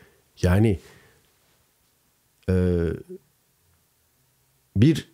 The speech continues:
iktidar, yani muhalefetin içerisinde bir iktidar görevlisi gibi konuşuyor. Yani her lafı Millet İttifakı'nı ve özellikle Kılıçdaroğlu'nu hedef alıyor. "Amerikalılarla bir, birlikte hareket ediyor." diyor.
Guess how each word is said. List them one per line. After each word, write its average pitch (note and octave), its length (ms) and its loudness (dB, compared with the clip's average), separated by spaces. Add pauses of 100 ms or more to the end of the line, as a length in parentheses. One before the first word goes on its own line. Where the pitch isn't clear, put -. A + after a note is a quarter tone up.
iktidar, B2+ 720 -2 (180)
yani G2+ 180 0
muhalefetin D3 580 2
içerisinde C#3 580 2
bir D#3+ 200 2 (480)
iktidar D3+ 380 2
görevlisi B2+ 580 2
gibi F#2 200 0
konuşuyor. D2 500 -2
Yani G#2 280 2 (360)
her F3 200 2
lafı G2 400 0 (1200)
Millet A2+ 320 2
İttifakı'nı C#3 600 0
ve F3 60 4
özellikle A2+ 460 0
Kılıçdaroğlu'nu D#3+ 600 2
hedef F3 280 2
alıyor. F#3+ 280 4 (800)
"Amerikalılarla E3 720 4
bir, G#2 280 2
birlikte A2 280 2
hareket G#3 240 2
ediyor." G3+ 360 2
diyor. G#3 320 0